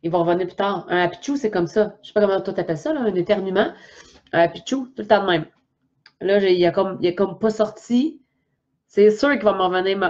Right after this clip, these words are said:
hanter pendant le live. Ah, que ça promet. Donc, euh,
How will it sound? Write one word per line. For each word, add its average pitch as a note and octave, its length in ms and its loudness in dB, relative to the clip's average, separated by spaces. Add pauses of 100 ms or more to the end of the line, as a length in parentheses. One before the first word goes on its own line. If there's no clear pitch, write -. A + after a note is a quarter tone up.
hanter F#3+ 360 2
pendant E3+ 280 2
le D#3 40 -2
live. D3+ 220 -6 (580)
Ah, C4 160 4
que B3 120 2
ça G3+ 160 -2
promet. - 340 -10 (560)
Donc, D4+ 380 4
euh, G3 1040 0